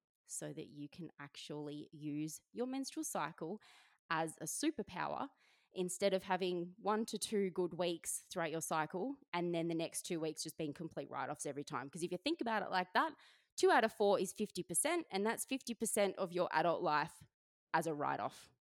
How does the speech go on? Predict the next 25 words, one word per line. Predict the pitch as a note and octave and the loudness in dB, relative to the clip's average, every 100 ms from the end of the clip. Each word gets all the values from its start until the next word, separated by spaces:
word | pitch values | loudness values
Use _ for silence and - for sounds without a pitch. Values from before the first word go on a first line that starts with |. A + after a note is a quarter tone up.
| _ _ | _ _
And | - D#3+ | 6 8
we | A#3 | 10
don't | G#3+ G3 | 10 8
want | F3+ D#3+ | 6 2
that. | B2+ - - - - - _ - | 0 -2 -8 -20 -20 -20 _ -6
You | G3+ | -4
girls | F3+ F3 F3 - - | 0 0 0 -4 -10
are | D#3 | -10
powerful. | - D#3+ G3+ C#4+ D#4+ _ _ _ _ | -2 -2 0 -4 -4 _ _ _ _
You | - | -8
girls | D3+ D#3+ - | -2 -2 -2
are | |
super. | - - - - A#3 D#4 G#4 - _ _ _ _ _ _ - - - _ _ _ - | -6 -4 -4 -2 0 0 -2 -6 _ _ _ _ _ _ -20 -20 -20 _ _ _ -4
And | F#3+ F#3+ F#3+ F#3+ - - _ _ _ _ - | 0 2 2 -2 -6 -14 _ _ _ _ -10
I | |
wanna | E3 E3+ | -8 -8
help | D#3+ E3 - | -8 -10 -8
you | D3+ | -12
get | - | -10
the | D#3 | -10
best | C#3+ D3 - | -8 -10 -10
out | C3+ | -12
of | D#3 | -10
your | C#3+ | -8
bodies | C3+ C3+ - - | -8 -10 -10 -16